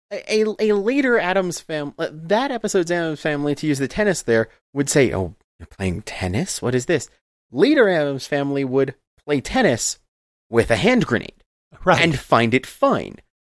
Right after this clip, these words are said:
Speaker 1: And that's a big difference.
Speaker 2: Right. If they were gonna do an episode about Pugsley wanting to join the Boy Scouts,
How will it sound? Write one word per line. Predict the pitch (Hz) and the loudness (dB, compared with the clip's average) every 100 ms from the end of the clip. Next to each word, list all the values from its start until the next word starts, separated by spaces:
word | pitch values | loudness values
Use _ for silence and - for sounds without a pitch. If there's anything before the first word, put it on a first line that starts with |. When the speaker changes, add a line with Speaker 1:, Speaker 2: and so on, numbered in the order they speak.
| _ _ _ | _ _ _
Speaker 1:
And | 147 147 | -2 -2
that's | 131 185 233 202 | 0 -2 2 2
a | |
big | 139 160 156 131 | 0 -4 -4 0
difference. | 190 - - - - - - _ _ | -2 0 -4 -4 -12 -14 -16 _ _
Speaker 2:
Right. | 156 202 170 | -4 2 2
If | 127 | 2
they | 156 | 2
were | 196 | 2
gonna | 214 196 | 0 -2
do | 151 180 170 | -2 0 0
an | 151 | -2
episode | 151 165 - 170 170 | -6 -6 -4 -2 -2
about | 135 117 107 - _ - | -4 -4 -6 -8 _ -2
Pugsley | 143 139 135 160 | 0 0 -2 -2
wanting | 120 123 135 143 | 0 0 2 0
to | 135 | -2
join | 127 135 131 | 0 0 0
the | |
Boy | 104 120 | -2 -2
Scouts, | 123 - 165 175 - | -2 -2 -2 -2 -8